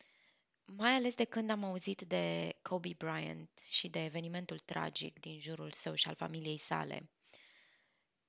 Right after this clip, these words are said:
De atunci am simțit nevoia să vorbesc un pic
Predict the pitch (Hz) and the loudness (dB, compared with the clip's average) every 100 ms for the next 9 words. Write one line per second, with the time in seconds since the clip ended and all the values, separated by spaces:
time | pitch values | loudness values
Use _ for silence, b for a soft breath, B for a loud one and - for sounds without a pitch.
0 | _ _ 214 208 - 269 269 247 220 202 | _ _ 2 2 2 2 2 0 0 -4
1 | 185 208 214 185 180 185 180 175 180 175 | -2 -2 0 0 2 0 0 -2 -2 0
2 | 190 - 165 - 170 - | 0 -2 -6 -6 -10 -10